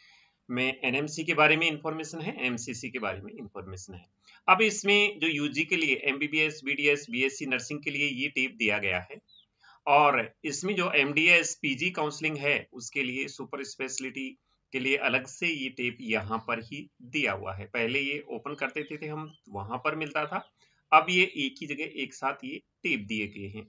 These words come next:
आर्चिव में आप प्रीवियस ईयर का डेटा देख सकते हैं, प्रीवियस की, प्रीवियस ईयर की सारी इन्फॉर्मेशन आप यहाँ देख सकते हैं। कॉन्टैक्ट अस में एमसीसी के हेल्पलाइन नंबर और ईमेल आईडी होता है यहाँ पर। तो ये तो हो गया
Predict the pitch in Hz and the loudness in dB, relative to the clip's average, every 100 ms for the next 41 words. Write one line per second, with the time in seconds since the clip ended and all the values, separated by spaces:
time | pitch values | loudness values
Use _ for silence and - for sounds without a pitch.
0 | 113 110 107 135 123 131 127 123 - 110 | 2 2 2 -6 -2 0 2 0 -6 -4
1 | 127 147 151 143 - 135 113 104 131 127 | -2 -2 -2 -4 0 0 0 0 0 -2
2 | 123 - 120 135 190 - 135 135 139 143 | -6 -12 -10 -10 -10 -8 -4 -2 -2 -6
3 | 131 135 131 135 113 127 123 143 143 135 | -6 -6 -8 -14 -12 -6 -4 -6 -4 -4
4 | 139 - 180 180 185 127 113 110 113 113 | -4 -2 2 2 0 -6 -8 -8 -4 -2
5 | 120 - _ _ _ _ - 147 143 156 | -2 -4 _ _ _ _ -2 0 2 2
6 | 123 - 117 - 160 - 127 135 127 - | 0 -4 -12 -12 -14 -8 -6 -6 -10 -10
7 | 131 - 139 139 127 - _ _ _ - | -10 -8 -2 2 2 0 _ _ _ 0
8 | 139 139 147 120 131 143 117 120 120 131 | 0 0 -8 -10 -2 -2 -2 -6 0 0
9 | 123 120 110 196 - 151 - 117 113 - | 0 -2 -4 -6 -6 -10 -6 -6 -4 -6
10 | - 120 107 - _ 160 156 95 101 - | -8 -10 -10 -16 _ -12 -6 -6 -6 -16
11 | 95 101 - _ _ _ _ _ _ _ | -16 -16 -20 _ _ _ _ _ _ _
12 | _ 123 127 156 165 135 120 127 160 | _ -6 0 2 0 -2 0 2 2